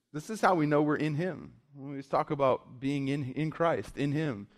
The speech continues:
Paul says over and over again, "In Christ, in him." And, and we talk about that a lot, who we are in him, and we're in Christ, this,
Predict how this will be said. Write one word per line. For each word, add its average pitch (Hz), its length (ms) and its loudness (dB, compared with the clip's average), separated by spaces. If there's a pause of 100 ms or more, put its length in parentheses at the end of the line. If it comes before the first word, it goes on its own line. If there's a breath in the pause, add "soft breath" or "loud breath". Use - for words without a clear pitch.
(360 soft breath)
Paul 147 220 2
says 127 220 -4
over 147 240 0
and 156 100 0
over 139 220 0
again, 104 240 -2
"In 139 140 -4
Christ, 139 520 -2
in 139 120 -4
him." 127 300 -2
And, 104 220 -8
and 113 160 -10
we 120 80 -6
talk - 260 -6
about 117 240 -2
that 107 120 -2
a 101 40 0
lot, 101 220 2
who 143 200 0
we 156 180 0
are 143 220 4
in 139 200 0
him, 135 320 -4
and 104 100 -8
we're 113 120 -6
in 143 200 -4
Christ, 131 460 -4
this, 113 140 -8